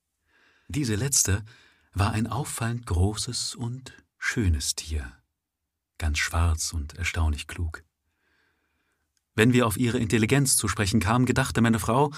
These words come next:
die übrigens nicht im geringsten abergläubisch war, manchmal des alten Volksglaubens, dass Hexen oft die Gestalt schwarzer Katzen anzunehmen pflegen. Nicht,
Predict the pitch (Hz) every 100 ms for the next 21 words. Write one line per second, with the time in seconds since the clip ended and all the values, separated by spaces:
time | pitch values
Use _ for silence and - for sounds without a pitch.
0 | - - - - 123 247 123 110 113 -
1 | 110 113 110 107 139 - 113 113 135 104
2 | 92 98 90 82 92 90 80 - - -
3 | - 104 160 - 143 147 139 117 - -
4 | 107 127 131 120 92 - 117 - - 85
5 | 85 95 185 - - - - - - -
6 | 98 - 123 135 - 139 123 - 113 104
7 | 90 - 104 120 117 - _ _ _ _
8 | - - 98 120 - 113 - 170 - -
9 | 82 69 _ _ - 90 - 82 80 71
10 | 71 - 76 71 69 - _ _ _ _
11 | _ _ _ _ - 87 82 80 - -